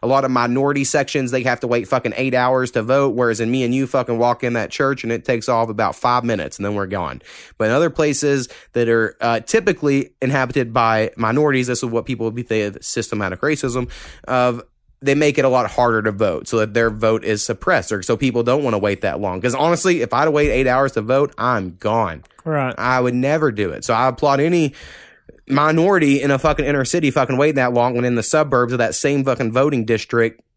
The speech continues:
Speaker 1: white people are just walking in
Speaker 2: You
Speaker 1: and
Speaker 2: like
Speaker 1: out
Speaker 2: have
Speaker 1: like
Speaker 2: to
Speaker 1: nothing.
Speaker 2: sit at the building for eight hours?
Speaker 1: Yeah,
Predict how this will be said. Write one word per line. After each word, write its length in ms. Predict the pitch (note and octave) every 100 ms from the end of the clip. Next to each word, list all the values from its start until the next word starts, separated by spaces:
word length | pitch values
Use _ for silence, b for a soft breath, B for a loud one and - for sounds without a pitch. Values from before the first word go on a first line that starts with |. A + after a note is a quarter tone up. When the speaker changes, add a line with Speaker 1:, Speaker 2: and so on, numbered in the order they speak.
| _ _ -
Speaker 1:
white 360 | A#2 B2 B2+
people 180 | C3+ A#2+
are 40 |
just 140 | A#2+ B2+
walking 280 | A#2 - -
in 60 |
Speaker 2:
You 60 | D#3
Speaker 1:
and 60 |
Speaker 2:
like 100 | D#3+ D#3+
Speaker 1:
out 60 |
Speaker 2:
have 80 | E3
Speaker 1:
like 100 | G#2+
Speaker 2:
to 60 | A2+
Speaker 1:
nothing. 200 | D#3+ E3
Speaker 2:
sit 20 |
at 160 | D#3
the 60 | D3
building 460 | C#3 D#3 E3+ F3+ D#3
for 400 | D#3 E3+ E3+ -
eight 180 | D#3+ E3+
hours? 160 | F#3 F#3
Speaker 1:
Yeah, 140 | E3+